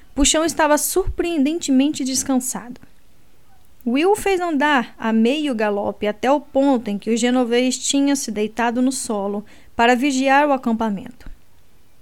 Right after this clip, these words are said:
Ao se aproximar, o rapaz desmontou e avançou agachado. Perto do ponto mais alto, deitou-se de bruços e rastejou para olhar para cima do outeiro, expondo apenas alguns centímetros da cabeça.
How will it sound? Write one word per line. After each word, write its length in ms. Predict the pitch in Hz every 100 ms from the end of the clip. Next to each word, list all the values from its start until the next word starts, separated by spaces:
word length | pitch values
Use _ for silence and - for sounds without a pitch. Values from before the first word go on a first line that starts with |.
| - -
Ao 140 | 226
se 140 | 220
aproximar, 640 | 226 214 208 269 262 208 254 - - -
o 60 | 240
rapaz 460 | 262 262 311 320
desmontou 800 | 302 302 302 294 277 254 208 208 - -
e 120 | 247 233
avançou 600 | 226 247 240 - 254 233
agachado. 640 | 214 220 - 185 - 233 - - - - - - - - - - - - - -
Perto 260 | 254 311
do 120 | 330 349
ponto 260 | 330 320
mais 360 | 311 311 349 285
alto, 440 | 240 226 254 285 - - - -
deitou-se 680 | 233 277 - 214 214 220 202
de 120 | 202
bruços 640 | 202 285 330 349 339 - - - -
e 60 | 254
rastejou 720 | 254 294 - 311 269 254 226
para 220 | 196 214 220
olhar 240 | 226 247
para 240 | 262 254
cima 320 | 254 - 349 302
do 100 | 277
outeiro, 520 | 254 - 180 - - - - - - - - -
expondo 500 | 226 - 285 269 262
apenas 580 | 262 - 320 403 403 339
alguns 440 | 339 277 403 523
centímetros 760 | - 453 392 - 392 415 392 359
da 140 | 330
cabeça. 580 | - 294 202 156 -